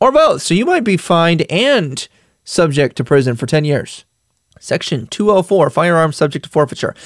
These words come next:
Section nine twenty-four D of Title eighteen United States Code is amended in paragraph one by inserting or nine thirty-two. Basically, they're interjecting what they just read. So if you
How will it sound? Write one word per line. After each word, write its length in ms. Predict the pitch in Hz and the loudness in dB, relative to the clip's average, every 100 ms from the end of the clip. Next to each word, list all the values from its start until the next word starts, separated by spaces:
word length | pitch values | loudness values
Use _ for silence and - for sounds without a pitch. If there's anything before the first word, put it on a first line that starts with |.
| - - - | -20 -20 -8
Section 460 | - 247 - 220 196 | -2 -2 0 -2 0
nine 180 | 262 | -2
twenty-four 360 | 254 247 226 208 | -2 -2 2 0
D 200 | 156 190 | 0 -2
of 80 | 190 | 0
Title 240 | 180 170 | 2 2
eighteen 220 | 151 - | 2 0
United 180 | 175 156 | -2 -2
States 220 | - 135 | -2 -4
Code 260 | - 196 190 | 0 0 0
is 220 | - 208 190 | -2 -2 -2
amended 460 | - 73 - - _ _ _ | -10 -12 -14 -16 _ _ _
in 100 | 127 | -10
paragraph 380 | 123 131 143 143 | -4 -2 0 -2
one 240 | 127 123 127 | -2 -4 -4
by 160 | 131 | -6
inserting 500 | - 131 123 127 131 - - | -6 -6 -6 -6 -8 -8 -6
or 120 | 123 | -6
nine 180 | 117 120 | -6 -6
thirty-two. 480 | 135 131 208 220 | -8 -4 -2 -2
Basically, 480 | 202 131 123 143 131 | -4 -6 -4 -4 -2
they're 140 | 117 - | -4 -4
interjecting 1160 | 139 120 131 117 _ - 143 127 - 127 123 - - | -4 -2 -4 -6 _ -4 0 0 -2 -4 -4 -8 -2
what 160 | 151 147 | -2 0
they 120 | 147 | 0
just 240 | 139 - | 0 0
read. 160 | 101 80 | -4 -2
So 180 | 139 - | -2 2
if 260 | 156 147 - | 0 0 0
you 340 | 156 151 147 | 2 4 2